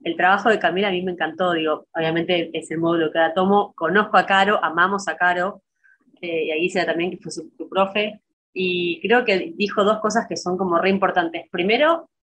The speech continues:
lo retomo, que es como la capacidad que tenemos también de reinventarnos. Si bien uno tiene una línea básica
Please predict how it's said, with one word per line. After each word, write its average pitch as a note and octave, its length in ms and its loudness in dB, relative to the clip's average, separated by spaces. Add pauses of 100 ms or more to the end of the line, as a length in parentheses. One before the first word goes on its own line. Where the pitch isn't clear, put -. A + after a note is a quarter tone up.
(180)
lo F3+ 180 2
retomo, F3 380 2
que G3+ 60 0
es G3 80 -4
como F#3 180 0
la D#3+ 160 2
capacidad F3 480 0
que A3+ 100 0
tenemos G3 360 -2
también F3+ 220 -2
de G3+ 60 2
reinventarnos. E3+ 680 -2
Si E3+ 80 -8
bien F#3+ 100 0
uno G3 140 -2
tiene F3+ 160 -4
una E3+ 100 -4
línea F3 280 0
básica G3 600 0